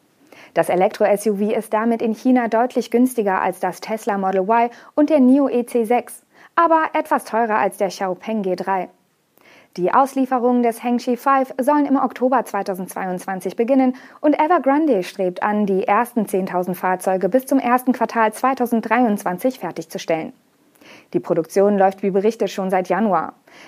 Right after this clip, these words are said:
Wie viele Fahrzeuge Evergrande Auto bereits vorproduziert hat, ist aber nicht bekannt.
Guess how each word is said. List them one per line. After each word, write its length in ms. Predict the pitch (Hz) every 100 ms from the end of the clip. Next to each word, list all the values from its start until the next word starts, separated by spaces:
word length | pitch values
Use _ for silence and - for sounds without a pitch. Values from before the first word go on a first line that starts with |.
| -
Wie 240 | 220 247
viele 320 | 247 294 330 233
Fahrzeuge 500 | 170 165 170 160 170
Evergrande 600 | 170 170 170 170 170 170
Auto 240 | 170 185
bereits 340 | 170 175 165 -
vorproduziert 720 | 254 254 269 233 233 214 214
hat, 160 | 208 - _
ist 160 | 277 311
aber 120 | 254
nicht 240 | 247 254 -
bekannt. 480 | - 160 - -